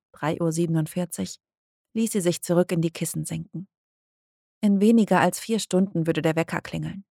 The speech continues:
Ein weiterer Tag voller Abiturvorbereitungen wartete auf sie. Ein weiterer Tag, an dem sie versuchen würde, die Angst vor der bevorstehenden Lateinprüfung zu verdrängen,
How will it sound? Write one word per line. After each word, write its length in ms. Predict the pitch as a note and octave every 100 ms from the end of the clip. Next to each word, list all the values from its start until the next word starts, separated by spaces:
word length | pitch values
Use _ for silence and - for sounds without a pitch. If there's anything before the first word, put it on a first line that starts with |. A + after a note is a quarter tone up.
| _ _ _ _ _ _ _ G#3
Ein 200 | G#3 G3
weiterer 420 | G#3+ A3 E3 D#3
Tag 320 | - F3 E3
voller 320 | - G3+ F#3
Abiturvorbereitungen 1160 | E3+ E3+ - F#3+ F#3 D#3+ D#3+ D#3 D#3+ D#3+ D#3+ D#3
wartete 380 | D#3 D#3+ - E3
auf 80 | -
sie. 280 | E3 - _ _ _ _ _ _ _ _ _
Ein 260 | G3 F#3+ F#3
weiterer 460 | G3+ G#3+ E3+ E3
Tag, 360 | - F3 F3+ -
an 120 | F#3+
dem 160 | G3+ G3
sie 100 | G3+
versuchen 480 | G3 F#3+ A3+ F3+
würde, 300 | E3+ F3 E3
die 180 | D#3+ - -
Angst 340 | F#3 F#3+ -
vor 160 | - -
der 120 | -
bevorstehenden 680 | E3+ - F3 F3+ E3 D#3+ D#3
Lateinprüfung 800 | D#3 - E3+ F3+ - D#3+ C#3+ D#3
zu 100 | D#3+
verdrängen, 560 | D#3 D#3+ E3+ F3 D#3+